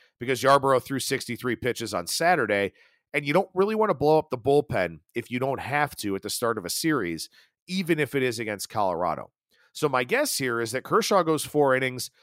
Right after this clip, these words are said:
Yarbrough maybe throws three or four, something like that, and then we'll see what happens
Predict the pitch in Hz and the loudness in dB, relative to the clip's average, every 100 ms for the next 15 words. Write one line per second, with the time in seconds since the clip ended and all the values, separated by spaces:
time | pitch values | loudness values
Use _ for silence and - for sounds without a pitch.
0 | _ - 127 156 151 151 135 131 135 127 | _ 0 6 6 8 6 4 2 0 -2
1 | 135 123 - 120 123 110 - 120 113 - | -2 -2 -4 -2 -2 -2 0 0 2 -2
2 | 113 107 104 - 110 107 _ _ _ - | -6 -6 -6 -2 0 0 _ _ _ -8
3 | 123 120 110 - - 113 95 120 120 87 | -4 -2 -2 -2 -2 -2 0 2 0 -2
4 | 76 - | -8 -12